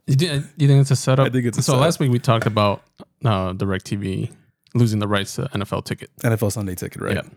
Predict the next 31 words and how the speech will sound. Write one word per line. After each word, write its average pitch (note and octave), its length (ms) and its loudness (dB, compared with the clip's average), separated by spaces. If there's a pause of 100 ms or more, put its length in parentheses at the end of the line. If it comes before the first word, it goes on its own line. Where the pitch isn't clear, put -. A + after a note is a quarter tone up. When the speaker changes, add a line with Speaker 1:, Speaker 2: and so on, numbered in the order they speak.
(140)
Speaker 1:
And B2 80 -2
Speaker 2:
Going A#2 200 4
Speaker 1:
that G#2 80 -2
Speaker 2:
to A2+ 80 -2
a G2+ 60 -4
streaming G2+ 320 -4
service, F#2+ 320 -6
Speaker 1:
going G#2+ 220 2
to C#3 100 2
a - 20 6
Speaker 2:
more - 20 4
than G#2+ 80 2
Speaker 1:
streaming A2 220 0
Speaker 2:
likely. G#2+ 140 -2
Speaker 1:
service. G#2+ 440 -2
Well, G#2+ 160 2
the G#2 80 0
N G#2+ 80 0
F G#2 140 -4
L A#2 120 4
wants F#2+ 220 -4
it - 80 -12
to - 60 -14
go F#2+ 160 -6
to - 260 -10 (420)
full, D#3+ 300 0 (180)
uh, G2 180 0
streaming A2 360 -8
service G2 280 -8
'cause A2 160 0
Speaker 2:
Yeah. - 120 -4